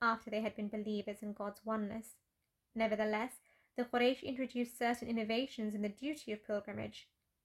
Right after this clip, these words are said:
Although we cannot determine the exact date those innovations were introduced, it must have been approximately half a century before the start of Quranic revelations. It is well known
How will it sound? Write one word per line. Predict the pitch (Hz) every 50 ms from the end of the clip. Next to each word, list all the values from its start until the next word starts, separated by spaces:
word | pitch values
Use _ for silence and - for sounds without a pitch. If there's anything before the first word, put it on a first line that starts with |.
| _ _ _ - -
Although | 254 262 254 302 320 320
we | 302 302
cannot | 294 - 285 254 240 226 -
determine | 233 226 - 240 220 214 214 208 202 - -
the | - 220
exact | 202 - - - 233 233 269 277 - - -
date | 214 196 185 - -
those | 208 202 196 -
innovations | 208 202 196 196 202 196 196 - - 202 202 -
were | -
introduced, | - 214 202 - 220 - - 208 202 233 240 - - _ _ _ _ _ _ _ _ _ -
it | 247 240
must | 254 262 277 302 294 -
have | - 311 311
been | 254 240 226
approximately | 220 - - 226 220 - - - - - 233 - - -
half | 262 254 277 269 -
a | 285
century | 277 - - - 262 269 277 269 - - 208 202
before | 202 - 214 - - 214 208 208
the | 220 240
start | - - - 220 202 214 208 -
of | 220 - -
Quranic | 233 226 - 226 220 208 214 208 -
revelations. | 202 196 - 202 202 208 214 226 - - - 208 214 226 - - _ _ _ _ _ _ _ _ _ _ _ _ _ _ _ _ _ _
It | - 302 277
is | 277 254
well | 277 294 311 320
known | 294 302 277 214 202 220 233 247